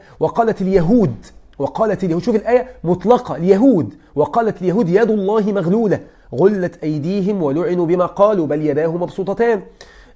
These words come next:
آه، أفتخ-، آه، "فاتخذتم العجل، اتخذتم العجل من بعده وأنتم ظالمون". أو مثلًا قول الله سبحانه وتعالى: "كلما أوقدوا ناراً للحرب أطفأها الله ويسعون في الأرض فسادا". الآيات في أغلبها مجمل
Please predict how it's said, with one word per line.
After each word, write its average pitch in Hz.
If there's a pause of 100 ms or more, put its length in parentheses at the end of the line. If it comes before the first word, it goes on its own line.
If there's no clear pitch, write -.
(120)
آه، 156
أفتخ-، 185 (240)
آه، 175
"فاتخذتم 196
العجل، 190 (300)
اتخذتم 190
العجل 196
من 185
بعده 202
وأنتم 208
ظالمون". 214 (320)
أو 180
مثلًا 202
قول 208
الله 208
سبحانه 196
وتعالى: 208 (200)
"كلما 214
أوقدوا 202
ناراً 214
للحرب 196
أطفأها 208
الله 214
ويسعون 202
في 208
الأرض 214
فسادا". 208 (800)
الآيات 156 (320)
في -
أغلبها 165
مجمل 131